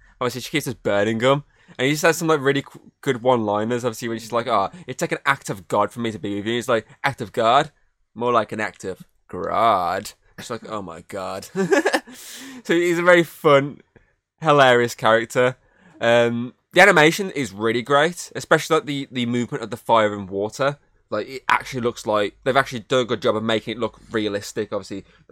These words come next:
how the fire burns, how the water sort of moves inside. They've done a really good job of actually, like, going the realism, uh, aspect, which obviously they didn't really have to, but it's a nice touch that adds a bit more to the movie.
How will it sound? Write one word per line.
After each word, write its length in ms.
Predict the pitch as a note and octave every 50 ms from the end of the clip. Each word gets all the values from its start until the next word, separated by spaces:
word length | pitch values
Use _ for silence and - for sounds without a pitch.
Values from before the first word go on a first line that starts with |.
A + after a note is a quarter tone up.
| - -
how 120 | B2 A2+
the 60 | G#2+
fire 280 | G#2+ - A2+ G#2+ G#2 G2
burns, 460 | - - G#2 G2+ G2+ G2+ G2+ G#2 G2+
how 100 | A#2+ A2+
the 100 | G#2 G2+
water 260 | F#2+ G#2 G2+ G2+ -
sort 200 | G#2 - G#2 F#2+ G2 F#2
of 40 | - _ _ _ _ _ _ _ _ _ _
moves 480 | G#2+ A2 G#2+ G#2+ G#2+ G#2 G#2 G2+ G2+ -
inside. 760 | - - A#2 G2+ F#2 - - G2+ G2 G2 G2+ G#2+ A#2 C3 - - _ _ _ _ _ _ _ _ _
They've 180 | - E3 E3 C#3+
done 120 | D3 D3+
a 80 | D3+ C#3
really 300 | A2+ G#2 A#2 B2+ B2+ B2
good 140 | - C3+ G2+
job 160 | B2+ A2+ G2
of 80 | -
actually, 300 | - A#2 - - - A#2+
like, 200 | G#2 A2 A2 - - _ A2 - _ _ _ _ _ -
going 360 | A#2+ A#2+ A#2 A#2 A2 G#2 - _
the 100 | A2+ A2
realism, 560 | F#2 F2+ G#2+ G#2 G#2 G#2 A#2+ A#2+ B2 C3+ C#3 C3+ - _ -
uh, 40 | B2+
aspect, 480 | C#3+ C#3 B2 C#3 C#3+ - - D#3+ -
which 180 | D#3 D3 - -
obviously 260 | D3+ E3 - G#3+ G#3
they 80 | F#3+ A3+
didn't 100 | G3 E3+
really 260 | F#3+ D3 A2 G2+ G#2+ -
have 260 | - A2+ A#2+ A#2+ - -
to, 220 | F3+ F#3 G3+ G#3+ - _ _ _ _ _
but 80 | - C#3
it's 100 | D3 -
a 40 | C3
nice 460 | B2 B2+ C3 C3+ C#3 C#3 C#3 - - - _
touch 360 | - - B2+ C3 C#3+ - -
that 100 | - - -
adds 200 | G2+ G#2+ A2 -
a 60 | - -
bit 120 | C3+ B2
more 180 | G#2+ G#2 G2+ G2+
to 100 | - -
the 80 | A2
movie. 360 | G#2 G#2+ A2+ A#2 C3+ D#3+ F3